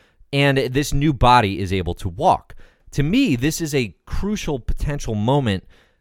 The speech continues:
for Myra and Charles that Myra might redact, because what did she do when she cloned him a new body, right? Okay, he can walk, but he's otherwise the same. Did Myra change things in his, in his, like, s-, you know, the version of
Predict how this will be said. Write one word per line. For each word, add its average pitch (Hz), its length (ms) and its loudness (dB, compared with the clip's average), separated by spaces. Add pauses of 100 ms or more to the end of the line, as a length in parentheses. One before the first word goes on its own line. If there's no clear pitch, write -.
(140)
for 147 280 6
Myra 131 340 2
and 95 140 -8
Charles 139 500 2
that 110 120 0
Myra 135 360 0
might 127 240 -2
redact, 196 460 -2
because 147 420 -2 (260)
what 151 120 2
did 220 120 -4
she - 180 -6
do 214 200 -2
when 220 160 -2
she - 120 -10
cloned 190 340 -4
him 196 120 -4
a 190 60 -2
new 123 160 -2
body, 240 360 -2 (400)
right? 180 320 4 (120)
Okay, 143 260 -2
he 123 120 -4
can 113 220 -6
walk, 165 340 2
but 113 120 0
he's 107 260 -6
otherwise 135 460 0
the 101 100 -4
same. 147 460 -4 (520)
Did 110 320 -4
Myra 107 300 -2
change 98 480 -8
things 254 360 -6 (380)
in 107 160 -6
his, 90 600 -4
in 101 240 -4
his, 90 340 -2
like, 85 340 -6 (380)
s-, 101 200 -8
you 104 100 -4
know, 101 120 0
the 95 120 -2
version 117 500 2 (100)
of 107 300 2